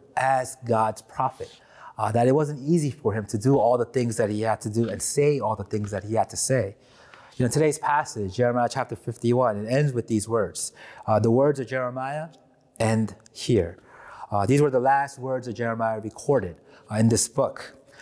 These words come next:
Uh, but amazing thing that we see throughout all of Jeremiah was that Jeremiah was faithful servant, uh, through all of it.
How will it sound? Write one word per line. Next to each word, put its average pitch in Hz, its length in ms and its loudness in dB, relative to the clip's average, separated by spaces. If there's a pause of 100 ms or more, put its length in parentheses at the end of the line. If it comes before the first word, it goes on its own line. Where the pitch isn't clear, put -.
(240)
Uh, 110 180 2
but 123 200 2
amazing 175 380 2
thing 170 180 -4
that 143 140 2
we 135 80 2
see 143 200 0
throughout 139 520 0
all 143 280 0
of 123 100 0
Jeremiah 117 580 -2
was 98 160 -10
that 107 140 -2
Jeremiah 127 480 0
was 107 380 -6
faithful 175 380 0
servant, 147 680 -4 (420)
uh, 107 160 -2
through 156 220 4
all 120 240 2
of 90 120 -12
it. - 240 -20